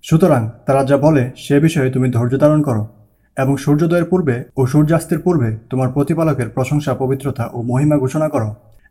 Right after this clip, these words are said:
এবং রাত্রিকালে পবিত্রতা ও মহিমা ঘোষণা করো, এবং দিবসের প্রান্তসমূহে যেন তুমি সন্তুষ্ট হতে পারো।" সূরা তোহা, আয়াত একশো তিরিশ। অন্যত্র আল্লাহ তাআলা বলেন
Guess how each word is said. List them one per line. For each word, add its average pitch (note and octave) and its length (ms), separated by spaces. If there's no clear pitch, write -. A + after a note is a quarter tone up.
এবং C#3 200
রাত্রিকালে E3 580
পবিত্রতা D#3 600
ও B2 160
মহিমা C3+ 320
ঘোষণা B2+ 320
করো, A2 240
এবং C#3 240
দিবসের D3 380
প্রান্তসমূহে C#3 760
যেন B2 320
তুমি B2 220
সন্তুষ্ট C3+ 380
হতে C3+ 200
পারো।" A2+ 260
সূরা B2 220
তোহা, D3 500
আয়াত B2 320
একশো B2+ 220
তিরিশ। A2+ 480
অন্যত্র C#3 400
আল্লাহ C3 240
তাআলা D3+ 240
বলেন A2+ 320